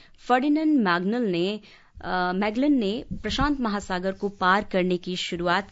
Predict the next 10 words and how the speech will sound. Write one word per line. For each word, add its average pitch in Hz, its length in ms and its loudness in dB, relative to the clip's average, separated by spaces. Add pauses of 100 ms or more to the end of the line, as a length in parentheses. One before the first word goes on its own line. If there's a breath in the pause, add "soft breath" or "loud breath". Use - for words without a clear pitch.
की 269 260 -6 (560 soft breath)
और 190 180 -2
सोलह 220 300 -6
सौ 220 120 -8
साठ 233 380 -6
में 269 440 -4
लंदन 233 360 -2
में 175 300 -4
the 185 100 -4
Royal 202 340 -6